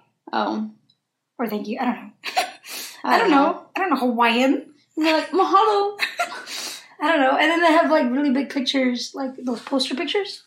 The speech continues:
Speaker 1: Uh-huh.
Speaker 2: And it's of them in Hawaii.
Speaker 1: Oh, d-, do they go, like, every single year? Do they,
Speaker 2: I
Speaker 1: like,
Speaker 2: have
Speaker 1: try?
Speaker 2: no idea.
Speaker 1: Oh.
Speaker 2: I know they wanna take him for his birthday next year.
Speaker 1: Mm.
Speaker 2: But that's what I'm saying. I don't know.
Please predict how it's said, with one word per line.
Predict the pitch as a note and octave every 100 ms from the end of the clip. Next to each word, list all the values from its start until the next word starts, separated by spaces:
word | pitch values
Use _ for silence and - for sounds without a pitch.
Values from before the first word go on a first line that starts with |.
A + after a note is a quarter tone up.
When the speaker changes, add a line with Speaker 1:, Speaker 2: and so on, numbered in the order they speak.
| -
Speaker 1:
Uh-huh. | B3+ A#3 B3 C#4+
Speaker 2:
And | C4
it's | B3+
of | C4+ B3+
them | D4+ C#4
in |
Hawaii. | A3 A#3+ F4+ B3+ A3 A3 _ _ _ _ _ _
Speaker 1:
Oh, | C#4 C4 -
d-, | _ _ D#4 A#3+
do | B3 D#4+
they | D4+
go, | F#4
like, | G4
every | D#4+ E4+
single | D#4 D#4+
year? | C4+ B3+ C4
Do | B3+
they, | B3
Speaker 2:
I | A3+
Speaker 1:
like, | G#3+
Speaker 2:
have | A#3
Speaker 1:
try? | G#3
Speaker 2:
no | F#3+
idea. | F3+ - _ _ _ _
Speaker 1:
Oh. | -
Speaker 2:
I | C#4
know | E4
they | F4+
wanna | F4+ -
take | C4+
him | C#4+
for | C4 A#3
his | G#3
birthday | G#3+ A#3+ G3+ G#3+ - _ _ _ _ _ _ _ _ C#4
next | A#3 A#3+
year. | A#3
Speaker 1:
Mm. | A#3 A3+ A3 G#3+ - _ _ _ _ _ _ _ _
Speaker 2:
But | C4+
that's | C4
what | D4
I'm | C4
saying. | B3+ A#3+
I | C4+
don't | C#4+
know. | G3+ G#3+